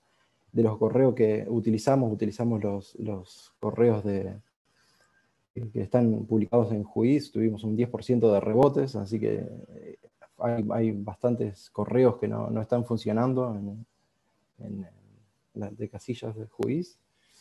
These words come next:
Y hay cientos de I P vulnerables, tuvimos dos I S P con cientos de I P vulne-, eh, de C P E, disculpen, C P E vulnerables. Eh, uno de ellos lo corrigió mo-,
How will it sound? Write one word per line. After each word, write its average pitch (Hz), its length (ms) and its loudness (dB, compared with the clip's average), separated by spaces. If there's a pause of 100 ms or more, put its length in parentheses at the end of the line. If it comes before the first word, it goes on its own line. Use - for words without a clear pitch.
(300)
Y 131 220 4
hay 127 220 6
cientos 143 340 0
de 113 80 4
I 113 80 2
P 131 140 6
vulnerables, 131 640 6
tuvimos 110 380 2
dos 110 460 2
I 113 140 4
S 110 240 2
P 135 380 4
con 107 280 -6
cientos 117 380 0
de 104 60 -2
I 104 40 -2
P 117 120 4
vulne-, 107 280 2
eh, 117 80 4
de 110 140 6
C 135 160 4
P 127 240 6
E, 131 60 4
disculpen, 127 420 -8 (300)
C - 160 0
P 131 180 8
E 127 60 8
vulnerables. 127 680 4 (960)
Eh, 107 800 0 (600)
uno 127 240 4
de 123 80 8
ellos 120 260 0
lo 113 160 4
corrigió 113 560 6
mo-, 101 300 -4